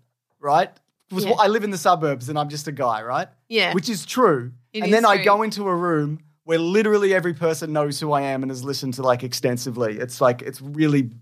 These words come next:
Speaker 1: bizarre. Like, yeah.
Speaker 2: The world is a very strange,
Speaker 1: In
Speaker 2: bizarre
Speaker 1: a nice
Speaker 2: place.
Speaker 1: way, let me just say that. But yeah.
Speaker 2: Yeah,
Speaker 1: Mm.
Speaker 2: it is. It's, and 'cause they're, like, really, really lovely people
Speaker 1: Yeah.
Speaker 2: that listen. And so,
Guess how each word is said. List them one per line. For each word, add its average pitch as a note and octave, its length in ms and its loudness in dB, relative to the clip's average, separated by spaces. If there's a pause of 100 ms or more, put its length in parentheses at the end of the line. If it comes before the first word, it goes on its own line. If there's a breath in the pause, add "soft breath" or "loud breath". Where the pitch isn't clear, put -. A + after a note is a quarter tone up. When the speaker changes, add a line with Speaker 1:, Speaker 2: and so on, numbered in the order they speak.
(320)
Speaker 1:
bizarre. A2+ 580 2 (140)
Like, B2 300 -4 (100)
yeah. A2 320 -4 (140)
Speaker 2:
The F3+ 80 -6
world G3+ 240 4
is A3+ 160 2
a A#3+ 60 -2
very G#3+ 240 0
strange, E3 460 -4
Speaker 1:
In - 60 -20
Speaker 2:
bizarre F4+ 180 2
Speaker 1:
a B3+ 80 8
nice G#3 300 4
Speaker 2:
place. C#3+ 60 -2
Speaker 1:
way, G#2+ 340 -6
let B2+ 120 -8
me A#2+ 80 -2
just A2 200 -12
say G#2+ 200 -6
that. G#2+ 260 -10
But A#2 200 -8
yeah. A#2+ 140 0
Speaker 2:
Yeah, F3 340 2
Speaker 1:
Mm. C3 160 0
Speaker 2:
it G#2+ 80 -6
is. G4 200 -4
It's, - 220 -12
and C4 160 0
'cause B3+ 220 0
they're, B3 260 2
like, A#3+ 220 2 (160)
really, A3+ 380 0
really G3 400 -4
lovely E3 400 -4
people D3 500 -12
Speaker 1:
Yeah. G#2+ 240 -4
Speaker 2:
that D3+ 160 -4
listen. D3 540 -4 (300)
And F#3+ 220 -2
so, E3+ 340 2